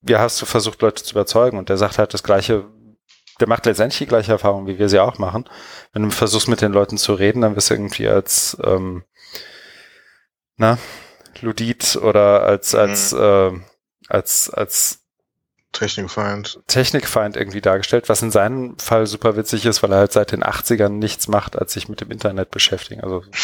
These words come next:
Speaker 1: <laughs> das ist halt schon, ähm,
Speaker 2: Mhm.
Speaker 1: naja. Aber so, das, so komme ich drauf. Also ich, mich würde tatsächlich interessieren, was da die Erfahrungen auch von anderen Leuten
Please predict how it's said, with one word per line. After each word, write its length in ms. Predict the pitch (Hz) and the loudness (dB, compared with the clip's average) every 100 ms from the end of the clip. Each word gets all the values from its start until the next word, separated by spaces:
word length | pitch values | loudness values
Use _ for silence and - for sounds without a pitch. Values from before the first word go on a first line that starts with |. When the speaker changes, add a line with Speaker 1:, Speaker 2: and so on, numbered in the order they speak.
| - - - - | -4 -2 -2 -2
Speaker 1:
<laughs> 680 | - - 131 _ - - - | -10 -4 -4 _ -8 -6 -2
das 160 | 120 - | 0 0
ist 140 | 135 120 | 2 2
halt 160 | 110 | 2
schon, 220 | 117 117 - - - - - _ _ - | 2 0 -6 -14 -10 -12 -12 _ _ 2
ähm, 320 | 113 107 101 _ | 2 2 -6 _
Speaker 2:
Mhm. 220 | 92 87 | -8 -4
Speaker 1:
naja. 300 | 110 104 92 - - - - - | 0 2 0 -4 -14 -14 -14 -10
Aber 480 | - 113 127 120 - _ _ _ _ _ _ _ _ _ _ _ _ _ _ _ _ _ _ | 0 4 4 4 -2 _ _ _ _ _ _ _ _ _ _ _ _ _ _ _ _ _ _
so, 160 | 135 | -2
das, 380 | 131 - 123 - | -2 2 2 0
so 220 | - 117 | -2 0
komme 240 | - 135 147 | 2 0 0
ich 60 | |
drauf. 240 | - 107 - | 2 2 2
Also 180 | 117 117 | -2 -2
ich, 180 | - - | -2 -4
mich 160 | 120 | 0
würde 100 | 135 | 0
tatsächlich 400 | - 120 135 131 | 2 2 2 0
interessieren, 500 | 131 - 117 127 117 113 | -4 -4 0 0 2 0
was 140 | - | 2
da 120 | 117 | 2
die 100 | 110 | 4
Erfahrungen 400 | 104 - 110 113 | 2 2 0 0
auch 100 | 113 | -2
von 220 | - 113 | -2 0
anderen 260 | 110 120 110 | 2 2 4
Leuten 520 | 107 - 110 107 - | 2 2 -6 -6 -10